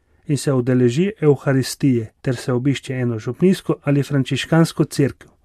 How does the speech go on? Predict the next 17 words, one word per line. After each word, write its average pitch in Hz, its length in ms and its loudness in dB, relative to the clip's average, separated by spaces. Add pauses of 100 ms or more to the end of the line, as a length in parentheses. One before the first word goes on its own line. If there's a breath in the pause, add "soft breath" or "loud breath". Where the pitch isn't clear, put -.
(140)
zmoli 131 440 2
vero, 127 400 0 (160)
Oče 131 320 -4
naš, 120 440 -2
in 139 140 0
moli 135 280 4
za 120 140 0
papeža 156 540 2 (160)
ter 151 120 0
njegove 143 420 2
namene. 139 480 2 (500)
Odpustek 123 580 -2
je 123 60 0
lahko 113 280 -2
namenjen 120 460 4
tudi 135 240 0
za 127 260 0